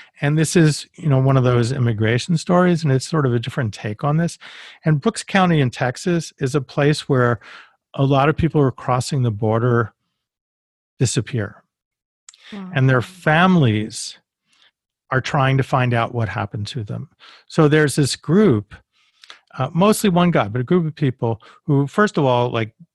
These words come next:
Speaker 1: take water gallon jugs and place them out so that people have something to drink.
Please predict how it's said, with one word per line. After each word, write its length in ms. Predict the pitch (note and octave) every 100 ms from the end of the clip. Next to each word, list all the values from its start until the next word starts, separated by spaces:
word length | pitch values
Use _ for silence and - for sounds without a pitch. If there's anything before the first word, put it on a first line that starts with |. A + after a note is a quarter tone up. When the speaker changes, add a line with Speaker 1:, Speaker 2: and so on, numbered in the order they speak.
| -
Speaker 1:
take 220 | D#3+ B2+ -
water 400 | C3 B2 B2+ C3
gallon 400 | A#2 A2+ A2+ G#2
jugs 460 | A2+ G#2+ G2+ G2
and 200 | G#2 G#2
place 340 | - - B2 -
them 180 | B2+ A#2
out 220 | A2 G2+
so 180 | - G#2
that 180 | G#2+
people 460 | - G#2 - G#2+ G#2+ - -
have 160 | - B2
something 360 | - A2 A#2 G#2+
to 120 | G#2
drink. 420 | G2+ C3+ G#2+ -